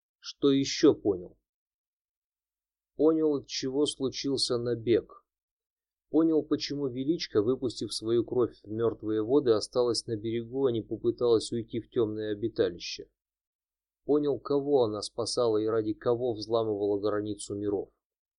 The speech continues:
Понял, кто помешал мне закрыть проклятый проход. И как помешал. Это могла сделать только Эржебет. С той стороны, пролив на рудную черту свою кровь.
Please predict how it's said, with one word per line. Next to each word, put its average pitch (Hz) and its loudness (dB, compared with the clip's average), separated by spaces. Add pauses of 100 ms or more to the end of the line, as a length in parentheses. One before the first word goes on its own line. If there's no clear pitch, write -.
(800)
Понял, 151 2
кто 143 0
помешал 117 -2
мне 107 -4
закрыть 107 -4
проклятый 110 0
проход. 110 -4 (880)
И 180 -2
как 98 -4
помешал. 95 -8 (680)
Это 131 0
могла 135 -2
сделать 131 2
только 123 0
Эржебет. 95 -6 (540)
С - -12
той 139 2
стороны, 123 -2 (560)
пролив 123 0
на 123 0
рудную 117 -4
черту 120 -6
свою 117 -2
кровь. 107 -2